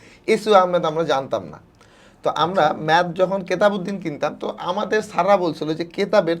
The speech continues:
Speaker 1: তুমি উদাহরণ করো, কেতাবের উদাহরণটা সবচেয়ে বেশি গুরুত্বপূর্ণ।" এটা কি মনে হয় যে আসলে কেতাবের উদাহরণটা কেমন গুরুত্বপূর্ণ হতে পারে?
Speaker 2: আচ্ছা, আমি আসলে কেতাব খুব একটা পড়ি নাই ভাই। <laughs> আমি যখন নর্ডেম কলেজে ছিলাম, নর্ডেম কলেজে এইটা থাকতো যে স্যারদের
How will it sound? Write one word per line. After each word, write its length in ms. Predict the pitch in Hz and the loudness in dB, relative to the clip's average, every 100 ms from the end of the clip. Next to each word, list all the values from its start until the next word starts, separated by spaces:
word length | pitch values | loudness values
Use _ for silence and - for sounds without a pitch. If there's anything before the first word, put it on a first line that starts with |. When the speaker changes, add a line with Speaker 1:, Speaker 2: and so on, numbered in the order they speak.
| - | -6
Speaker 1:
তুমি 140 | 175 | -4
উদাহরণ 400 | 180 160 180 180 | -4 0 0 0
করো, 220 | 156 90 - _ _ _ | -6 -12 -12 _ _ _
কেতাবের 320 | 143 147 147 | -4 -2 -2
উদাহরণটা 420 | 143 139 151 151 | -4 -6 -6 -4
সবচেয়ে 320 | 160 120 - | -6 -8 -12
বেশি 180 | 131 - | -12 -12
গুরুত্বপূর্ণ।" 460 | 117 117 - 104 104 - | -12 -12 -14 -16 -12 -6
এটা 180 | 185 | -4
কি 280 | 190 - 151 | -4 -6 -10
মনে 220 | 131 117 | -8 -8
হয় 160 | 110 101 | -8 -10
যে 100 | 101 | -6
আসলে 280 | 95 - 120 | -6 -8 -12
কেতাবের 360 | 135 139 143 | -10 -6 -6
উদাহরণটা 500 | 139 135 139 160 156 | -6 -10 -8 -8 -8
কেমন 260 | 156 139 139 | -10 -10 -10
গুরুত্বপূর্ণ 500 | 117 113 104 98 110 | -12 -14 -18 -16 -14
হতে 140 | 95 | -14
পারে? 200 | 80 71 - _ _ | -14 -16 -20 _ _
Speaker 2:
আচ্ছা, 200 | 143 170 | -4 0
আমি 140 | 147 151 | 0 -2
আসলে 200 | 151 147 | -6 -4
কেতাব 260 | 160 151 | -2 -2
খুব 120 | 143 | -2
একটা 140 | 139 139 131 | -2 -2 -2
পড়ি 180 | 143 | -2
নাই 160 | 139 135 | -4 -4
ভাই। 240 | 131 156 - | 0 0 2
<laughs> 600 | 220 233 208 - - 143 | 2 4 0 -4 -12 -2
আমি 220 | 147 170 | 0 2
যখন 220 | 180 185 | 0 2
নর্ডেম 280 | 170 160 165 | 2 4 4
কলেজে 240 | 165 165 165 | 2 0 0
ছিলাম, 200 | 175 180 | -4 0
নর্ডেম 280 | 135 135 | 2 2
কলেজে 380 | 135 139 135 139 - | 0 0 0 -2 -2
এইটা 220 | 147 156 | -2 0
থাকতো 280 | 160 151 190 | -2 -4 -4
যে 80 | |
স্যারদের 500 | 202 - 139 139 156 | -6 -2 -2 -2 -4